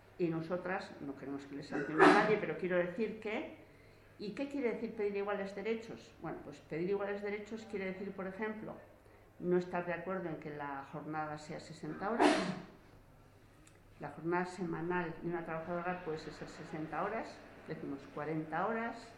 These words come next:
decimos tienen que tener prestación de desempleo que no tienen, y estamos haciendo una verdadera batalla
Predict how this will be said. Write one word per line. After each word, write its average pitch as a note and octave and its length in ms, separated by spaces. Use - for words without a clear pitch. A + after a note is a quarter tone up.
decimos F3 440
tienen A3 340
que F3 80
tener F3 340
prestación E3 580
de D3+ 60
desempleo D#3+ 600
que D3+ 80
no D#3 140
tienen, G#3+ 640
y F3 80
estamos G#3 400
haciendo F#3 400
una A#3+ 180
verdadera F3 480
batalla G#3+ 560